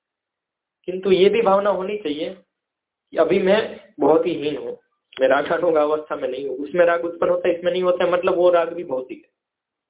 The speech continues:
वो आध्यात्मिक नहीं है। अब ये अवस्था में कोई और यदि मेरी जगह करता तो अच्छा रहता,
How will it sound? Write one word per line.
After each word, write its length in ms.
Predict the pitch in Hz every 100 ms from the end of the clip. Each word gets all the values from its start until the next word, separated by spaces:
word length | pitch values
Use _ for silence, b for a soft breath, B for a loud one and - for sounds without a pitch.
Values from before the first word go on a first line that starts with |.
| _
वो 60 | 110
आध्यात्मिक 400 | - 127 - 110
नहीं 240 | 101 110
है। 160 | 165 - B B B B _ -
अब 80 | 147
ये 220 | 156 214
अवस्था 480 | 233 233 220 - 220
में 300 | 202 208 - _ _ _ -
कोई 140 | 202
और 280 | 202 226 220
यदि 140 | 214
मेरी 220 | 208 208 214
जगह 240 | 208 214
करता 340 | 208 214 208
तो 140 | 190 185
अच्छा 200 | - 196
रहता, 280 | 147 131